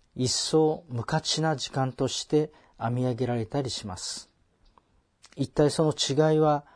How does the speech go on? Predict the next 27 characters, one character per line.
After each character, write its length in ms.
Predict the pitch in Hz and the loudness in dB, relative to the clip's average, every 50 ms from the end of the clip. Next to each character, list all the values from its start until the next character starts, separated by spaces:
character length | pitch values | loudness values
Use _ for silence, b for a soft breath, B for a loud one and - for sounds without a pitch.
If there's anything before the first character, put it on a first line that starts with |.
| b b b b b b b | b b b b b b b
何 300 | - 143 156 170 175 170 | -2 0 0 2 2 0
に 260 | 165 175 175 175 - - _ | 0 0 0 -2 -4 -8 _
由 140 | - 127 120 | 0 0 0
来 180 | 117 117 110 | 2 0 -2
す 140 | - - 110 | -4 -6 -6
る 80 | 117 110 | -4 -4
も 100 | 110 110 | -2 -2
の 100 | 107 98 | -4 -4
で 80 | 101 95 | -6 -6
し 120 | - - | -6 -6
ょ 60 | 95 | -8
う 20 | 82 | -8
か？ 260 | - 82 82 - - _ b b b b b b b b _ _ _ _ _ _ _ _ _ _ _ _ - - | -8 -8 -8 -8 -10 _ b b b b b b b b _ _ _ _ _ _ _ _ _ _ _ _ -10 -6
地 160 | - - - | -4 -4 -4
球 260 | - - 180 175 175 | 0 2 4 6 6
の 160 | 175 175 170 151 | 6 4 2 0
時 180 | 151 151 - | -2 -6 0
点 280 | - 170 160 156 156 143 | 2 2 2 4 4 4
で 220 | 165 165 160 - - | 4 4 4 2 -2
一 320 | - 143 - - - 151 151 | -4 -6 -4 -2 0 0 2
日 120 | 147 135 | 0 2
と 120 | - 151 135 | 4 4 4
い 120 | 127 123 | 4 4
う 40 | 113 | 2
時 160 | 107 107 104 | 0 -4 -4
間 260 | - 127 123 117 113 | -2 -2 -2 -2 -2
が、 180 | 107 107 101 | -2 -4 -6